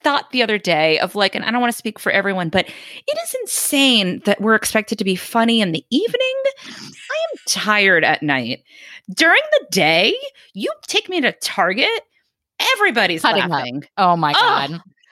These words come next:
Speaker 1: I am, you know,
Speaker 2: Killing
Speaker 1: asking
Speaker 2: in
Speaker 1: where,
Speaker 2: housewares. <laughs>
Speaker 1: where the spoons are, you know, making jokes about my dad, you know,
Speaker 2: This
Speaker 1: ladies
Speaker 2: is
Speaker 1: in aisle seven.
Speaker 2: I mean, this
Speaker 1: Yucking
Speaker 2: is
Speaker 1: it
Speaker 2: the,
Speaker 1: up.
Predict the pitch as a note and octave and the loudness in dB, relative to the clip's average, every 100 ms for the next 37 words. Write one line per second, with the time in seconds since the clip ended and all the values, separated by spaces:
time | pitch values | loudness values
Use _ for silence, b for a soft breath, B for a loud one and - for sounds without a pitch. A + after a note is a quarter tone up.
0 | b G4+ G#4 F#4 C#4 A#3 A3+ B3+ A3+ G3+ | b 0 2 0 -2 -4 -4 -2 0 2
1 | B3+ D4+ C#4+ B3+ A3+ F#3 F#3 - - E3 | 4 4 4 2 0 0 0 0 -2 -2
2 | D#3+ F3 - - B3+ D#4+ D4 C#4 G#3+ - | -2 -4 -6 -8 -2 0 2 2 0 -8
3 | - B4+ B4 A#4 G#4+ G#4+ G#4 F#4+ D4 D4 | -6 -2 -2 -4 -10 0 4 4 4 4
4 | D4+ C#4 A3+ C4 A#3+ A#3+ A#3 A3+ D#4+ D4+ | 2 2 0 0 2 2 2 -2 -4 -6
5 | C4 A#3+ D4 C4+ B3+ C4+ A3 G#3+ E3+ E3 | -8 -8 -4 -2 -4 -4 -2 -2 -2 -4
6 | F3+ G#4 C#5 F#4 E4+ E4 D#4+ D#4 A#4+ A#4 | 2 2 4 4 4 4 2 -2 -2 0
7 | D#4+ C4+ B3 B3+ B3 A3+ D4+ D#4 C#4+ C4+ | 2 2 2 2 2 0 -4 -14 -14 -4
8 | C#4+ G#4 A#4 A#4 F4+ F#4+ D#4+ C#4 B3+ A#3 | 0 2 2 2 2 -2 0 2 2 0
9 | G#3+ - G4 F#4+ F#4+ F4+ F4 F4+ F4 D#4+ | -2 -6 0 2 2 2 2 0 -4 -6
10 | _ - C#4 C4+ D4 F#4 E4+ D#4 C4 G3+ | _ -2 0 2 0 -2 -2 0 2 2
11 | G3+ G#3 | 0 -2